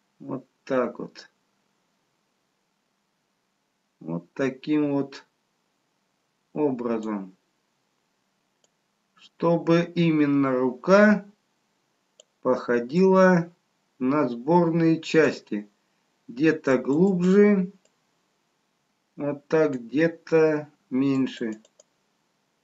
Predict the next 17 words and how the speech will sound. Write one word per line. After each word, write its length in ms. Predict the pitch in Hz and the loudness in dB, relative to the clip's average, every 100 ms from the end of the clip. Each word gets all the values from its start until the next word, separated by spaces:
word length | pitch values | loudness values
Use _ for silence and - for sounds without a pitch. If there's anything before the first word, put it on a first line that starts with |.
| _ _ _ _ | _ _ _ _
Так, 540 | 147 139 139 127 - - | -12 -10 -10 -12 -14 -18
вот 340 | 135 139 _ | -14 -14 _
таким 520 | - 139 139 143 135 | -6 -6 -4 -4 -4
вот 260 | 135 135 - | -6 -8 -6
образом. 760 | 139 131 131 131 131 131 117 - _ _ _ _ _ _ _ _ _ _ _ | -4 -4 -4 -4 -4 -4 -6 -12 _ _ _ _ _ _ _ _ _ _ _
Всё 220 | - 127 | -4 -2
мягенькие 960 | 123 156 190 196 170 185 180 180 180 175 | 0 4 6 6 4 4 2 0 0 0
переходы. 1000 | 175 135 139 135 - 127 127 113 113 90 _ _ _ _ _ _ _ _ _ _ _ _ _ _ _ _ _ _ _ | -2 -2 -2 -4 -4 0 0 0 -4 -6 _ _ _ _ _ _ _ _ _ _ _ _ _ _ _ _ _ _ _
Так, 220 | 160 165 | 0 2
вот 180 | 147 - | -2 -2
эту 200 | 170 170 | -2 -2
часть 340 | 147 175 151 156 | 0 2 2 2
не 160 | 156 | -2
трогаем, 640 | 147 208 214 156 147 131 135 | 0 4 4 4 2 0 0
а 120 | 135 | -4
просто 520 | - 175 190 185 165 | 0 2 2 0 0
её, 580 | 143 139 170 175 170 | 2 2 4 4 2